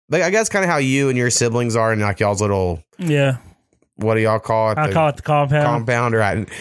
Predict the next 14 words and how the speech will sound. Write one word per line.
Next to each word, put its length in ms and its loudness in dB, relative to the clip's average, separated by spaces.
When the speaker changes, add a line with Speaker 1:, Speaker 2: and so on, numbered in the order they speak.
Speaker 1:
It'd 140 0
be 80 -2
kinda 180 0
like 180 -2
that, 140 2
I 60 2
guess. 400 -2
Uh, 440 0
like, 180 0
there's 360 0
Koopy's 440 -2
grandfather 680 0
and 100 -2
grandma 520 2